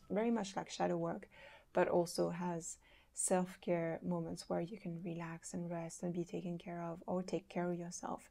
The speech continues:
and find a way to feel better, to do better, to be better.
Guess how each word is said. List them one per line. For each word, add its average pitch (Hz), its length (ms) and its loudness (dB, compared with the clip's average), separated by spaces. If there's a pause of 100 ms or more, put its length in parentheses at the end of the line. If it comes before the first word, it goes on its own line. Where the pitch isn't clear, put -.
(320)
and 175 160 -2
find 170 240 -2
a 175 40 -6
way 185 300 -6
to - 260 -8 (140)
feel 196 240 -4
better, - 340 -4
to 196 220 -10 (260)
do 185 140 0
better, - 420 -6
to 180 280 -4
be 185 140 0
better. - 260 -6